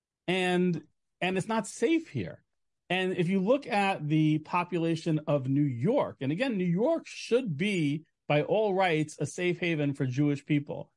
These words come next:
But it's been the opposite in New York. It's been actually one of the most dangerous places in the world. If you look at the stats that were just distributed,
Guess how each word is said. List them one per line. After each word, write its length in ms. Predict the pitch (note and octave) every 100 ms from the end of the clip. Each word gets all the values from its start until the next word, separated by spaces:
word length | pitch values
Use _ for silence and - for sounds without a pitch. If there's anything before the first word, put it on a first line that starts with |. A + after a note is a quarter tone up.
| _ _ _ -
But 100 | E3+
it's 100 | F3
been 200 | A3+ G#3+
the 120 | G#3+
opposite 600 | A3+ B3 F3+ A#2 G2+ -
in 100 | B2
New 60 | B2
York. 320 | A#2 G#2+ F#2+
It's 140 | C#3 -
been 160 | F3+
actually 320 | F3 F3+ F#3 E3+
one 160 | E3+
of 60 | E3
the 80 | E3
most 260 | D#3 B2+
dangerous 520 | B2 F3 G3+ G3 F#3
places 440 | - F#3 F3+ F3 E3
in 140 | D3+
the 120 | D3
world. 680 | C3+ C3 A3 E4 C#3 F2+ E2+ _ _ _ -
If 120 | D3
you 80 | F3
look 140 | A#3+
at 60 | A#3+
the 60 | F3+
stats 460 | - G3 A3+ F3+
that 120 | E3
were 100 | C#3
just 380 | C3+ B2+ G3 G3+
distributed, 760 | F3 - F3+ G3 F3+ A#2+ A#2